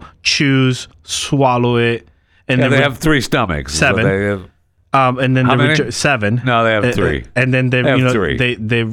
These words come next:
Speaker 1: you know, they puke it up again.
Speaker 2: I know, and they eat
Speaker 1: and
Speaker 2: it
Speaker 1: they
Speaker 2: again.
Speaker 1: eat it again, and then goes to
Speaker 2: Goes
Speaker 1: the other
Speaker 2: to, goes to the
Speaker 1: stomach, and then
Speaker 2: second.
Speaker 1: they do that seven
Speaker 2: And then
Speaker 1: more
Speaker 2: goes to the
Speaker 1: times.
Speaker 2: third stomach,
Speaker 1: And
Speaker 2: and
Speaker 1: then
Speaker 2: then
Speaker 1: they do
Speaker 2: they,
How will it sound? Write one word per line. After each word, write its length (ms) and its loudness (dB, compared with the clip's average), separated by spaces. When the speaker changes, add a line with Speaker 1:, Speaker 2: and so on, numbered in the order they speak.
Speaker 1:
you 80 -2
know, 100 2
they 100 0
puke 320 0
it 80 2
up 180 0
again. 480 2
Speaker 2:
I 60 0
know, 200 2
and 100 0
they 80 -2
eat 80 2
Speaker 1:
and 80 2
Speaker 2:
it 40 2
Speaker 1:
they 100 2
Speaker 2:
again. 260 2
Speaker 1:
eat 40 2
it 60 0
again, 300 2
and 100 2
then 140 0
goes 200 0
to 60 2
Speaker 2:
Goes 80 4
Speaker 1:
the 80 2
other 160 4
Speaker 2:
to, 100 -2
goes 300 4
to 60 2
the 140 2
Speaker 1:
stomach, 180 0
and 80 2
then 80 2
Speaker 2:
second. 40 0
Speaker 1:
they 80 0
do 180 0
that 120 0
seven 300 0
Speaker 2:
And 80 4
then 60 4
Speaker 1:
more 80 2
Speaker 2:
goes 100 2
to 60 4
the 260 4
Speaker 1:
times. 160 -2
Speaker 2:
third 280 0
stomach, 380 0
Speaker 1:
And 100 4
Speaker 2:
and 20 2
Speaker 1:
then 100 2
Speaker 2:
then 100 0
Speaker 1:
they 60 2
do 60 4
Speaker 2:
they, 40 2